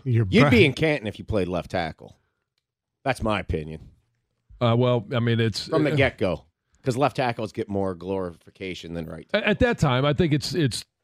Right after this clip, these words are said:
Speaker 3: changed a little bit now, but at that time, yeah, because every, everybody was a, a right defensive end or a left defensive end, and but I mean, I did get a chance to play against the Hall of Famer, um, who was a left defensive end, and,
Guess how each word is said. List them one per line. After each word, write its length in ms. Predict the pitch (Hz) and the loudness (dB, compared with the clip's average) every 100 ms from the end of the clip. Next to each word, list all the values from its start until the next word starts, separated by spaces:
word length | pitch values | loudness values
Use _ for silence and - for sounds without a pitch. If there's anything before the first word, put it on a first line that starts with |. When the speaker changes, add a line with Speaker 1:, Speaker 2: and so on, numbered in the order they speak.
| _ | _
Speaker 3:
changed 380 | - 151 131 110 | 0 2 4 4
a 60 | |
little 260 | 104 110 101 | 6 6 6
bit 180 | 90 92 | 4 2
now, 480 | 120 107 87 82 - _ 117 113 - 98 | 4 4 4 0 -4 _ -20 -18 -16 2
but 180 | 139 | 2
at 140 | 131 - | 4 4
that 220 | 160 131 | 4 4
time, 200 | 123 110 | 2 4
yeah, 160 | 113 87 | 4 4
because 320 | 104 131 113 | 2 4 4
every, 240 | 127 127 - | 4 2 2
everybody 380 | 135 135 135 127 | 2 4 4 4
was 240 | 127 117 | 4 4
a, 160 | 117 113 | 2 2
a 80 | 127 | 2
right 300 | 104 131 123 | 4 4 2
defensive 480 | 113 117 113 98 101 | -2 0 0 0 2
end 180 | 107 104 | 2 2
or 80 | 95 | 2
a 80 | 92 | 2
left 300 | 135 131 - | 2 0 -2
defensive 480 | 101 104 95 95 | 0 0 -2 -2
end, 240 | 98 98 95 | -2 0 -2
and 120 | 85 - _ _ _ | -6 -14 _ _ _
but 180 | 160 - _ - | -2 -2 _ -4
I 40 | |
mean, 260 | 120 95 80 _ _ - | -2 0 -4 _ _ -2
I 60 | |
did 240 | 123 143 123 | 0 2 2
get 100 | 120 | 2
a 60 | |
chance 240 | 110 127 113 | 2 0 0
to 60 | |
play 180 | - 120 | -2 -2
against 200 | 113 117 | 0 0
the 80 | - | 0
Hall 180 | 107 117 | 0 0
of 80 | 101 | 0
Famer, 360 | 110 107 123 120 _ _ _ - | 0 2 0 -4 _ _ _ -6
um, 340 | 98 104 101 | -2 2 2
who 120 | 107 | 2
was 320 | 117 110 107 - | 4 4 2 2
a 100 | 117 | 2
left 280 | 117 113 | 2 2
defensive 400 | 123 107 107 104 131 | 0 0 0 2 2
end, 220 | 147 127 | 4 2
and, 140 | 117 | 0